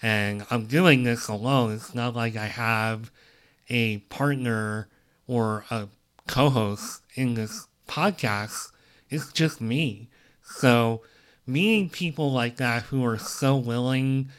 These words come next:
to reach out and to provide that support, like the moral support, that is really what you can find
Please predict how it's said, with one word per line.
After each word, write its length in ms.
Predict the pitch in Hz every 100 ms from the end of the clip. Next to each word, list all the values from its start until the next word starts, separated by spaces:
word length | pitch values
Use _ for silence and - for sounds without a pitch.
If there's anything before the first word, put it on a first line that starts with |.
| - _ _ -
to 120 | 131
reach 440 | 113 131 123 123
out 380 | 110 110 117 113 _ _ _ _ - _ -
and 680 | 120 113 110 107 107 107 - _ _ _ _ -
to 440 | 123 120 113 110 _
provide 640 | - 117 117 120 127 120
that 380 | 123 120 113 113 _ _ _ _
support, 760 | - - 120 110 - 147 120
like 220 | 120 107 113
the 80 |
moral 460 | 117 110 127 160 139
support, 680 | 135 - 104 - 110 107 - _ _ _ _ _ _ _
that 320 | - 135 190 - _ _
is 240 | - 156 135
really 540 | 135 131 147 165 165
what 360 | 139 120 127 117
you 200 | 120 143
can 260 | 143 120 110
find 880 | - - 120 131 110 101 101 101